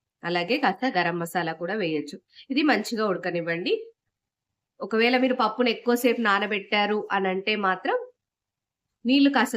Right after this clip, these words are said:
తక్కువనే వేయండి, ఎందుకంటే తొందరగా ఉడికిపోతుంది కాబట్టి. ఓకే,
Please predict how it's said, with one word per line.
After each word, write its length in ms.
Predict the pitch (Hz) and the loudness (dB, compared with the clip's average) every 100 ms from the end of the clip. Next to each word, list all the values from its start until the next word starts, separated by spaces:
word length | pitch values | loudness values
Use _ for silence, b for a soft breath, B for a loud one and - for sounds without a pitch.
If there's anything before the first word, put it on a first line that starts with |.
| 196 | -2
తక్కువనే 340 | 180 208 196 196 | -2 0 0 2
వేయండి, 300 | 175 175 190 220 | 2 0 -2 -2
ఎందుకంటే 320 | 190 226 226 233 | -2 -4 -4 -2
తొందరగా 380 | 202 208 214 220 | 0 0 2 2
ఉడికిపోతుంది 560 | 196 185 175 180 175 165 160 | 0 -4 -2 -2 -2 -2 -2
కాబట్టి. 380 | 151 156 - 453 - - _ _ _ - 185 | -2 -4 -2 -4 -4 -20 _ _ _ -12 -10
ఓకే, 180 | 185 | -8